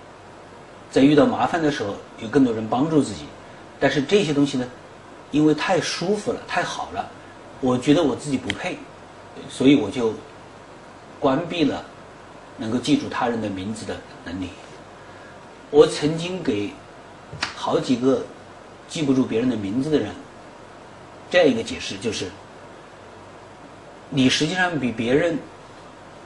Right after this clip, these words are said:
那些能够记住别人的名字的人呢，在对名字的处理上面多做了一道工序。那些能够记住他人名字的人，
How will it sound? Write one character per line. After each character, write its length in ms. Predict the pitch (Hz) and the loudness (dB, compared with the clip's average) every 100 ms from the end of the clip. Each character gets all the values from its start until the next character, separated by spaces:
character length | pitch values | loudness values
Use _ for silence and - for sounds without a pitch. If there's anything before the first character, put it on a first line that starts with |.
| - - - - | -20 -20 -20 -4
那 180 | 160 151 | 0 2
些 200 | - 139 | 4 4
能 180 | 131 | 6
够 140 | 143 135 - | 4 4 2
记 240 | 220 226 | 2 2
住 160 | 151 123 | 2 -2
别 200 | 107 214 | 0 -2
人 100 | 233 | 0
的 60 | |
名 260 | 110 101 113 | -2 -2 -4
字 120 | 139 | -2
的 60 | 113 | -2
人 160 | 95 | -2
呢， 80 | 95 - - - - - | -8 -10 -18 -20 -20 -4
在 220 | - 139 127 - - - - | 2 4 2 -4 -20 -16 0
对 120 | 156 | 4
名 260 | 131 120 156 | 6 4 0
字 120 | 156 | 0
的 100 | 131 | 0
处 300 | - - 185 | 0 0 2
理 120 | 113 | 0
上 140 | 113 | -2
面 160 | 107 - - - - | -6 -8 -14 -20 -6
多 200 | - 151 | 2 2
做 180 | 170 165 | 4 4
了 100 | 123 | 4
一 60 | 107 | 2
道 100 | 123 | -2
工 280 | - 131 147 | 0 2 2
序。 220 | - - - - - - - - - - - - - - - - - | 0 -8 -12 -18 -20 -20 -20 -20 -20 -20 -20 -20 -20 -20 -20 -18 -4
那 140 | 175 | -2
些 140 | 180 | 0
能 180 | 160 143 | 4 4
够 100 | 165 | 4
记 320 | 151 - 233 160 | 0 4 4 6
住 140 | 135 | 2
他 200 | - 139 | 2 2
人 100 | 135 | 4
名 260 | 123 107 143 | 2 0 0
字 120 | 151 | 2
的 60 | 123 | 0
人， 140 | 101 | 0